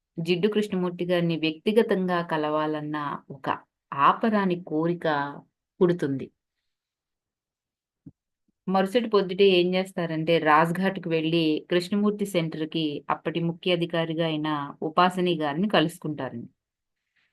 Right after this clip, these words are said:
దర్యాప్తు చేస్తే ఆయన ఏం చెప్తారంటే, కృష్ణమూర్తి గారు చెన్నైకి ఒక వారంలో వస్తారని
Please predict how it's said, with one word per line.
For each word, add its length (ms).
దర్యాప్తు 460
చేస్తే 480
ఆయన 260
ఏం 200
చెప్తారంటే, 720
కృష్ణమూర్తి 500
గారు 320
చెన్నైకి 420
ఒక 260
వారంలో 520
వస్తారని 640